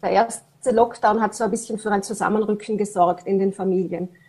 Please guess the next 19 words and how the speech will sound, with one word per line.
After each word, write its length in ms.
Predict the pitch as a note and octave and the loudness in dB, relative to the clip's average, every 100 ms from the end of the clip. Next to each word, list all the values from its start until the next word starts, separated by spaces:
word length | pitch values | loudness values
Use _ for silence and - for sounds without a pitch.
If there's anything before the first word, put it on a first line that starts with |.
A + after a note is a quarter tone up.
| _ _ G3 | _ _ 0
Ähm, 560 | F#3+ F#3 F#3 G3 G3+ | 2 4 4 4 2
und 320 | G3+ G3+ G#3 | 0 -2 -4
das 120 | G#3 - | -6 -2
bedeutet, 460 | G#3 G3+ G3+ F#3+ | 4 4 2 -4
wenn 140 | G#3 G#3+ | -2 2
eine 180 | A3 | 4
Bedrohung 540 | G#3+ A3 G3+ B3 C4+ B3+ | 2 4 10 10 10 4
sozusagen 480 | - - G3+ G3 G#3+ | 0 0 4 4 4
von 160 | A3 | 2
außen 500 | F3+ G#3 C4 - B3+ | 6 6 6 0 -6
kommt, 380 | A#3+ A3 A#3+ B3+ | 4 6 6 2
etwas, 280 | - A3+ G#3 | -6 -8 -8
was 140 | G#3 | -4
wir 60 | A3 | 0
nicht 200 | A3+ A3 | 0 0
wissen, 340 | A#3+ - A#3 | -4 -2 -4
was 160 | G#3 - | -4 -8
passiert 440 | G#3 - A#3 A#3 | -14 0 0 2
jetzt, 320 | A3 G#3+ - | -2 -2 -6